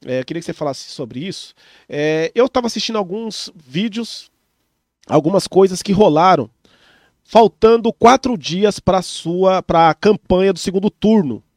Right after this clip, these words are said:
Você, no primeiro turno você tava na frente, faltando quatro dias soltaram uns fake news lá da cidade, soltaram alguns vídeos na cidade. Inclusive,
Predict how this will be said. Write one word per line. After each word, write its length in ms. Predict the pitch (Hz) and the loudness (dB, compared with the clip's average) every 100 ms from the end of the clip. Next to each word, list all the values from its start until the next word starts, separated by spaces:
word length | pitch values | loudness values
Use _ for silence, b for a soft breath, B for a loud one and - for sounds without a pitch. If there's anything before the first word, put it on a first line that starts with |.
| _ _ b b b | _ _ b b b
Você, 260 | - 214 277 | 0 4 2
no 120 | 220 247 | 2 -2
primeiro 280 | 269 330 | 0 -2
turno 220 | 339 254 240 | 0 -2 0
você 100 | 233 | -2
tava 200 | 214 220 | -2 -2
na 100 | 214 | -4
frente, 560 | - 233 311 - - _ _ _ _ _ _ _ | -4 -4 -4 -8 -10 _ _ _ _ _ _ _
faltando 340 | 214 214 240 | 0 2 2
quatro 340 | 269 285 311 190 | 2 2 0 -2
dias 200 | 185 220 | 0 0
soltaram 380 | 220 - 196 | -2 0 -2
uns 140 | 190 - | -2 -2
fake 360 | 202 226 196 | 0 0 -2
news 300 | 170 175 190 | -6 -6 -4
lá 160 | 147 165 | -2 0
da 80 | 156 | -2
cidade, 460 | - 151 175 214 | -6 -2 0 0
soltaram 280 | 170 151 165 | -4 -4 -2
alguns 240 | 151 156 120 | -2 -6 -8
vídeos 320 | 135 143 135 | -8 -10 -8
na 120 | 151 | -10
cidade. 520 | - 175 175 214 - _ _ _ _ - | -10 -4 -2 -4 -10 _ _ _ _ -10
Inclusive, 800 | 214 262 233 131 175 330 247 208 | -6 -4 -4 -2 0 0 0 -8